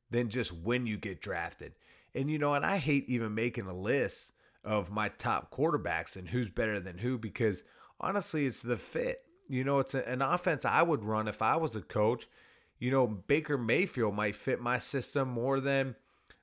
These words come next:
a Josh Rosen. You know, so it just all depends on these coaches, the schemes they're trying to run,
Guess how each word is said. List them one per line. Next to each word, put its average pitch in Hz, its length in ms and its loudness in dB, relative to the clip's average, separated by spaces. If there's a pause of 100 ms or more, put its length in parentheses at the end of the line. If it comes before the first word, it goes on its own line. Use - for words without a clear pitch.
(140)
a 127 100 4
Josh 104 440 2
Rosen. 82 500 -4 (400)
You 135 120 0
know, 147 160 2
so 151 400 2 (180)
it 170 160 0
just - 300 -2
all 131 180 2
depends 123 440 2
on 104 120 0
these 98 220 -4
coaches, 123 500 2
the 90 140 -8
schemes 120 480 -4
they're 107 140 -2
trying 107 300 -2
to 92 80 -2
run, 104 460 0